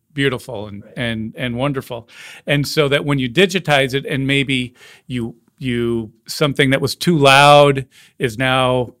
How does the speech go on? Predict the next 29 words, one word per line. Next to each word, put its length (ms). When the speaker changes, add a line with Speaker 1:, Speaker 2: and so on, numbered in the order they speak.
Speaker 1:
neutralized 720
and 100
something 240
that 120
was 140
too 160
low 360
is 100
now 180
louder. 560
Speaker 2:
Right. 300
Speaker 1:
He 140
says 200
changes 460
the 100
whole 340
concept 460
of 140
it. 220
And 360
he 140
also, 260
s-, 240
so 220
that 240
part 360
I 60
can, 240
I 200